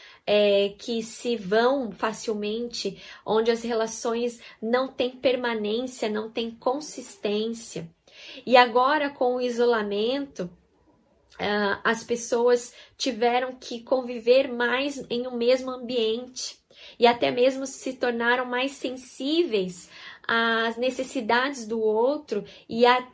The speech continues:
ter alguém, né? A conversar com alguém, a ter um amigo, a ter uma pessoa com quem contar. É, esse momento agora que nós estamos vivendo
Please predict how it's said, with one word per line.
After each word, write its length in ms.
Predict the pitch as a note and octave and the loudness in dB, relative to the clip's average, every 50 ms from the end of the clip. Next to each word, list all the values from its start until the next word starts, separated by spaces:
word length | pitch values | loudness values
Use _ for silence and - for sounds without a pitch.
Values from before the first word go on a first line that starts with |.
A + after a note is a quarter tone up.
| _ - | _ 0
ter 320 | - C4+ C#4+ D#4 F4+ F#4 D#4 | 2 2 4 4 4 4 4
alguém, 640 | C4 B3 B3+ B3 F#3 F3+ A3+ G#3+ A3 A3 G#3 F3+ F3 | 4 4 2 0 0 2 2 2 2 0 -2 -4 -6
né? 260 | F#3 F#3+ G3+ A3+ A#3+ - | -6 -4 -4 -4 -2 -4
A 100 | A#3 A#3 | -4 -4
conversar 800 | A#3 C4+ C4 B3+ A#3+ B3+ B3+ B3 - - - C#4 D4 E4 F#4+ F#4+ | -2 -2 -2 -2 -2 -2 -2 -2 -4 -2 0 2 2 2 2 0
com 300 | F#4+ - B3+ A#3+ A#3 A3+ | -2 -2 -4 -2 -2 -2
alguém, 600 | A3 G#3 G#3 G#3 F#3+ G3+ G3 G3 F#3+ F#3+ F#3+ F3 - - - - - | -2 -2 -2 -4 -4 -4 -2 -2 -2 -4 -6 -8 -12 -20 -16 -8 -2
a 140 | - G#3+ | -2 -2
ter 220 | A3 - C#4 C4 B3 | 2 2 2 2 2
um 80 | A#3 | 0
amigo, 500 | G#3+ G3+ F#3 F3+ G#3 A#3+ C4+ C4+ B3 A3+ | -4 -4 -2 -2 -2 0 0 0 0 0
a 80 | A#3 A3 | 0 0
ter 340 | A3 - A#3+ A#3 A#3 A#3 A3+ - - - - - | 0 0 -2 -2 -2 -2 -8 -14 -20 -20 -14 -8
uma 220 | - C#4 D4 D#4+ | -6 -4 -4 -4
pessoa 460 | D#4+ - D4 D4 - - C#4 C4+ C#4 C#4 | -2 -2 -2 -2 2 2 4 4 2 2
com 180 | - C4 C4 | -2 -4 -4
quem 240 | B3+ - C4+ B3+ B3+ | -4 -6 -8 -8 -6
contar. 680 | B3+ - B3+ B3 B3 A#3+ - - G3+ F#3 F#3 F3+ F3 F3 F3+ - _ _ _ - - - - - - - _ _ _ - | -2 2 2 2 2 0 -6 -4 -2 -2 0 0 -2 -4 -6 -10 _ _ _ -20 -20 -20 -20 -20 -20 -20 _ _ _ -2
É, 340 | - A3+ A3 G#3+ - - | 0 2 2 2 6 6
esse 180 | - C#4+ - E4+ | 6 6 6 2
momento 640 | D4 C#4+ C#4+ C4+ B3 B3 B3+ D4 E4+ G#4 G#4+ - | 0 0 -2 -2 -2 -2 -2 -2 -2 -2 -2 -2
agora 360 | C#4+ B3+ A#3+ A#3+ A#3 A3+ A3+ A3+ | -4 0 0 2 2 2 0 -2
que 120 | - A#3+ | -6 -4
nós 200 | A#3 A3 A3 G#3+ | -2 -2 -2 -2
estamos 420 | G#3+ - - A#3+ A3 A3 G#3+ G3+ | -4 -8 -8 -8 -8 -8 -8 -8
vivendo 800 | G3 G3+ G3 F3+ F3 G3+ G3+ A3 A#3+ C#4+ D#4+ E4 C4+ G#3 F#3+ F#3+ | -8 -6 -6 -4 -2 -2 -2 0 -2 -2 -4 -6 -6 -6 -6 -8